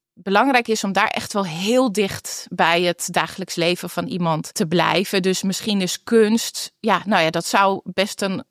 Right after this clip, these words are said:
onderwerp kunnen zijn, maar om het wel echt heel erg, eh, niet om daarmee te beginnen, zeg maar. Dan moet je echt het, dan moet het wel heel erg veel over, eh, de persoon zelf gaan en, eh, wat er op dit moment gebeurt. Ehm,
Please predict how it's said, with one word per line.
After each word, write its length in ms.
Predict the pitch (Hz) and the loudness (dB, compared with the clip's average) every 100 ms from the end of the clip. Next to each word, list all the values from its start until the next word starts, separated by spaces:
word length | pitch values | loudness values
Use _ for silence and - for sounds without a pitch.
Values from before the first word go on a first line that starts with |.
| _ _ _ | _ _ _
onderwerp 540 | 202 196 185 180 175 | -4 -4 0 0 0
kunnen 280 | - 175 165 | -2 -4 -2
zijn, 340 | 170 160 220 254 | 0 2 2 2
maar 200 | 185 185 | 4 2
om 100 | 190 | 0
het 140 | 180 | 0
wel 200 | 202 233 | 2 2
echt 280 | - 214 - | 0 -6 -4
heel 300 | 202 262 - | 0 2 2
erg, 320 | 226 220 - - - - - _ | 2 0 -4 -20 -20 -20 -20 _
eh, 220 | 190 185 | -2 0
niet 280 | 185 196 - | 0 -2 2
om 60 | 226 | 4
daarmee 280 | 233 285 | 4 4
te 120 | - 175 | 0 -4
beginnen, 520 | - - 240 175 151 | -6 0 2 2 0
zeg 260 | 170 160 | -2 -2
maar. 360 | 185 151 151 151 | -2 0 0 -2
Dan 140 | 180 | -2
moet 140 | 196 196 | -4 -4
je 120 | 220 | -2
echt 220 | 226 220 | -2 -2
het, 240 | 202 185 _ | -6 -10 _
dan 140 | 190 | 0
moet 160 | 208 220 | 2 2
het 120 | 202 | 0
wel 120 | 208 | 0
heel 320 | 202 190 240 - | 0 2 2 2
erg 220 | 214 - | -2 -4
veel 280 | 202 202 - | -2 0 2
over, 500 | 190 190 196 180 190 - - - | 2 2 2 2 0 -8 -20 -10
eh, 300 | - 180 175 | 2 6 6
de 100 | 175 | 4
persoon 360 | 180 202 208 202 | 0 0 2 4
zelf 300 | 196 190 196 | 4 4 2
gaan 540 | - 190 175 175 175 185 - - - | 0 4 4 4 2 -2 -10 -20 -4
en, 380 | 180 170 175 - | 0 2 0 -2
eh, 340 | 175 170 170 170 | 0 2 2 4
wat 160 | 180 - | 2 2
er 80 | |
op 140 | - 170 | -2 -2
dit 220 | - 226 - | 4 4 4
moment 360 | 185 185 175 | 0 0 -2
gebeurt. 720 | - 175 165 165 240 359 - - - - - - | -6 -6 0 2 2 0 -4 -12 -20 -20 -16 -8
Ehm, 540 | 180 180 175 175 175 | -4 -2 -4 -4 -8